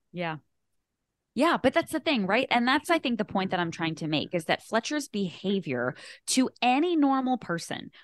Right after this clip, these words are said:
would be like, "You know what? I'm outta here." Um, and it's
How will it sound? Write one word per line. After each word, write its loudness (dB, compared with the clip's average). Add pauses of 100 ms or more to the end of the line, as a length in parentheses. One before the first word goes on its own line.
would 6
be 2
like, 2
"You 0
know 2
what? 2
I'm 2
outta 0
here." -12 (540)
Um, 6
and 4
it's -4